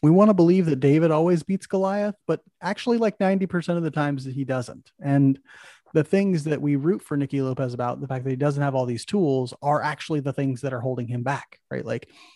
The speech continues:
he actually can't compete on this level because he does not have the tools to do it. And that's, that's,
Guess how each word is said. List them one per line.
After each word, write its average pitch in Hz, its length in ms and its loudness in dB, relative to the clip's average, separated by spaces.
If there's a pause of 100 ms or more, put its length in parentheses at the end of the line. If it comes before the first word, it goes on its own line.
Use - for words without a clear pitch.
(220)
he 151 120 4
actually 147 420 2
can't 147 220 0
compete 139 280 2
on 127 140 0
this 123 180 -2
level 123 300 0
because 120 280 -4
he 135 100 -4
does 135 220 -4
not 131 180 -4
have 131 200 -6
the 120 60 -14
tools 123 560 0
to - 100 -10
do 120 160 -4
it. - 180 -18 (360)
And 143 100 -2
that's, 147 220 0
that's, 156 420 -2